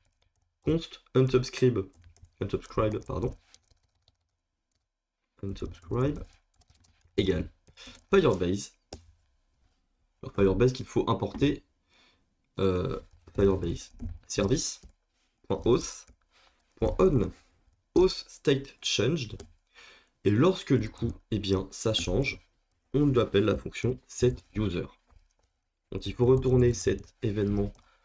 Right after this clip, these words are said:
euh, bah, cet unsubscribe pour ne pas s'abonner en boucle à l'événement et pas provoquer de bug. Ensuite, on retourne os contexte.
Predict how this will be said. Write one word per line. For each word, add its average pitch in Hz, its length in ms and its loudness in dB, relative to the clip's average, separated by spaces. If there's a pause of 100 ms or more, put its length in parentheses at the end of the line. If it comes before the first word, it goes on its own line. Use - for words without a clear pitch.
(200)
euh, 82 60 0
bah, - 140 -4
cet - 320 -4
unsubscribe 123 600 0
pour 104 220 -4
ne 87 80 -2
pas 98 220 -2
s'abonner 92 320 0
en 92 100 -2
boucle 101 180 -4
à 90 40 0
l'événement 90 360 -2
et 98 40 -8
pas - 100 -8
provoquer - 380 -6
de 101 80 -2
bug. 180 280 -2 (2250)
Ensuite, 190 400 -4 (1080)
on 180 80 6
retourne 131 560 2 (380)
os 175 260 2
contexte. - 640 -6